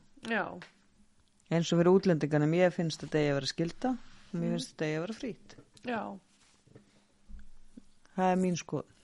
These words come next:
Speaker 1: Já. Já, kostar íslensku námskeið og þetta?
Speaker 2: Já, þú færð sjötíu og fimm prósent endurgreiðslu
Speaker 1: Já.
Speaker 2: á námskeiðunum frá stéttarfélögum.
Speaker 1: Já.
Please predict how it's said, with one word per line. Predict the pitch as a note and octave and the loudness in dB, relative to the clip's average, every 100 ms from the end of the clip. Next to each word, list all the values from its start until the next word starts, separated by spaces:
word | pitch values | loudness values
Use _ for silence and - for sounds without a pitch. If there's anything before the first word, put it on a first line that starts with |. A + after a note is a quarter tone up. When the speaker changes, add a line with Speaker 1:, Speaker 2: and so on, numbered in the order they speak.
| - | -8
Speaker 1:
Já. | A#3 F#3 E3 G3 - - - - - - - - - - - | -6 -4 -6 -12 -20 -20 -20 -20 -20 -20 -20 -20 -20 -20 -6
Já, | A#3 A3 | -4 -2
kostar | C4+ - C4+ A3+ _ - | -4 -4 -10 -10 _ -14
íslensku | B3+ A#3+ A3 G3+ | -12 -10 -12 -14
námskeið | G3 - F#3+ F#3+ | -14 -10 -10 -8
og | F#3+ | -10
þetta? | G3 - _ - - | -12 -20 _ -20 0
Speaker 2:
Já, | F3+ F3+ | 4 4
þú | G#3 | 4
færð | A3+ G#3 F#3+ | 8 6 6
sjötíu | G#3 G3 F#3+ | 4 4 2
og | F3+ | 2
fimm | F3+ | 0
prósent | - E3+ - E3 | 0 -2 0 0
endurgreiðslu | E3 D#3+ D3 D3 C#3+ D3+ E3 D#3+ - | 0 -2 -2 -2 -2 -2 -4 -6 -6
Speaker 1:
Já. | A#3 G#3 F#3+ G3+ _ _ _ _ _ - | -2 -2 -4 -12 _ _ _ _ _ -2
Speaker 2:
á | E3+ E3+ D#3+ - - _ _ - | 2 4 2 -4 -18 _ _ -4
námskeiðunum | E3+ D#3+ - D#3+ D3+ D#3 | -2 -2 0 0 2 0
frá | D3+ E3 D3+ D3 - - | -2 0 2 0 -4 -12
stéttarfélögum. | D#3+ E3 D#3 D3 D3 D3 F3+ - A3 | -8 -8 -6 -4 -4 -4 -6 -12 -10
Speaker 1:
Já. | A3 | -8